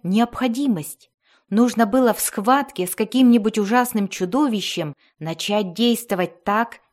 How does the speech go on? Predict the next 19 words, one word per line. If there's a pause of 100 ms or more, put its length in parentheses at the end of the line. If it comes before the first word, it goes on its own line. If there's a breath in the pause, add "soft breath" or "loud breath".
как
того
требовал
инстинкт
выживания. (1400)
Вместо
этого (260)
в
один
прекрасный
день (220 soft breath)
он
обнаружил
вибрацию
от
отдалённых
ударов
в
стену.